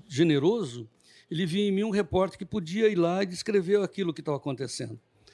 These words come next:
Porque o repórter é bom nisso, né, patrônio? O repórter é importante na cobertura da notícia, porque é através dele que você percebe se tá frio, se tá com calor, se tá com mau cheiro, se tá com bom cheiro, se, se você não põe um repórter lá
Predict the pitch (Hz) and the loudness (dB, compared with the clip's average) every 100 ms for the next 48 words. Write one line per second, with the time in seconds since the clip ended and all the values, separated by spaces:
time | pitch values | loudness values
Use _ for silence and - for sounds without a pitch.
0 | _ _ - 190 208 220 220 214 220 202 | _ _ 0 2 2 2 2 2 2 2
1 | 233 208 170 190 170 156 135 135 - - | 2 2 0 -2 -2 -2 -4 -4 -8 -2
2 | 156 175 196 208 214 185 202 156 208 220 | 2 2 2 2 2 4 4 4 0 0
3 | 190 175 180 156 147 160 143 139 127 123 | 2 2 2 0 0 0 0 0 -2 -4
4 | 202 - 175 208 196 202 190 190 160 208 | -6 -6 -4 -2 0 2 2 2 2 0
5 | 202 208 202 196 190 165 - 165 135 - | 0 -6 -4 -4 -2 -2 0 -2 -2 -6
6 | 170 160 185 202 196 - _ _ _ - | -4 -2 -2 0 -2 -6 _ _ _ -10
7 | 143 175 165 160 - _ 151 147 185 185 | 0 2 2 -2 -12 _ -4 0 4 6
8 | 190 185 - _ _ _ _ - 180 175 | 4 2 -8 _ _ _ _ -12 -8 -6
9 | 175 170 165 - - 196 175 - 175 170 | -2 0 2 0 2 2 2 0 -4 -2
10 | 160 175 - 208 202 - - - _ - | 0 2 4 2 2 -6 -10 -12 _ -10
11 | 240 294 294 247 226 185 - 180 156 147 | -6 -2 -2 0 0 0 2 0 2 0
12 | 190 220 143 | 2 0 -2